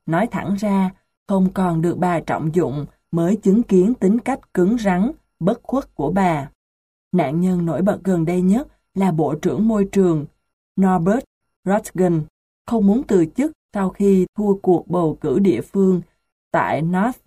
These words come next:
Rhine-Westphalia và bị bà cách chức đột ngột. Röttgen từ chối chấp nhận rằng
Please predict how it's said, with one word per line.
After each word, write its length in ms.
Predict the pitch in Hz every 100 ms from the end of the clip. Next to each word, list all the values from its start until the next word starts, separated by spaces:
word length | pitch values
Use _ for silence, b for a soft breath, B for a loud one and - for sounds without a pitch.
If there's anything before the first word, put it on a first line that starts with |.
| _
Rhine-Westphalia 2000 | 165 185 180 170 160 _ _ _ _ _ - 214 254 - 190 175 170 175 175 170 160 _ _ _ _ _ _ -
và 160 | 202
bị 280 | 190 180 147
bà 200 | 175 185
cách 180 | 160 269 -
chức 200 | 302 170
đột 220 | 185 151
ngột. 380 | 170 165 147 - _ _ _ _ _ _
Röttgen 580 | 196 208 - 196 180 170
từ 180 | 175 180
chối 360 | 160 180 185 254
chấp 180 | 311 320
nhận 300 | 208 139 143
rằng 340 | 170 196 160